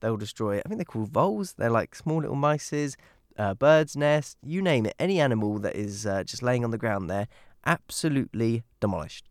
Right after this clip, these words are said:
There's insects, it, it's, it's a bloodbath, <laughs> basically. And, um, to s-, to say that being a vegetarian is,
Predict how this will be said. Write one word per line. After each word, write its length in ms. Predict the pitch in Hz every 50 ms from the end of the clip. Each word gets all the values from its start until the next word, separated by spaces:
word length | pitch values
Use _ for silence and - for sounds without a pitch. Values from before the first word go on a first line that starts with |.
| - -
There's 120 | - 98
insects, 680 | - 156 160 160 - - 170 156 127 - - - - - _ _ _ _ _ _ -
it, 200 | 131 127 - - _ _ _ -
it's, 220 | 127 131 - - - _
it's 120 | - 120 120
a 40 |
bloodbath, 380 | 101 101 92 - - 82 90 -
<laughs> 20 |
basically. 680 | - 95 90 - - - - - - 127 123 - - - - - - - - _ -
And, 400 | 113 113 113 113 113 107 107 117
um, 380 | 113 110 110 110 110 113 - - -
to 80 | - 143
s-, 180 | - - - -
to 120 | - - 190
say 220 | - 269 254 247
that 400 | 190 175 - - _ - - - _ _ _ _ _ _ _ _ - -
being 180 | 135 131 127
a 60 | 123 113
vegetarian 540 | 120 107 113 - 120 113 107 101 104 - _
is, 360 | - 85 101 104 127 - -